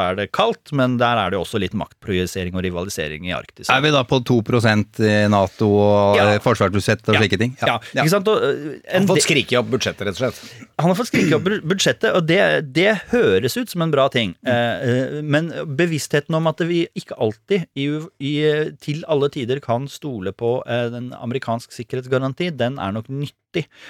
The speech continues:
Speaker 1: for norske sikkerhetspolitiske eliter å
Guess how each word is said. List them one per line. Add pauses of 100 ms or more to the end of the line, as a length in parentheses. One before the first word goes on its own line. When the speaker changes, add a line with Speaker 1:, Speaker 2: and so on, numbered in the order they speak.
(160)
Speaker 1:
for
norske
sikkerhetspolitiske
eliter (120)
å